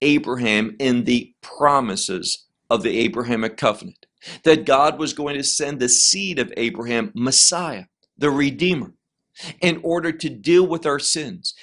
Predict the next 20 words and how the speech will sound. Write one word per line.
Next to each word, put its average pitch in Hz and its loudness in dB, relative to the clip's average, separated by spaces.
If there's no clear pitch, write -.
if 143 0
we 220 -2
had 185 0
a 139 4
hope - -4
in 123 -2
that, 104 -6
and 143 2
we 143 4
live 151 4
prior 160 2
to 175 -2
Messiah's 127 2
death, 117 -2
burial, 143 2
and 127 -4
resurrection 131 0
and 107 -2
his 123 0
ascension, 107 -4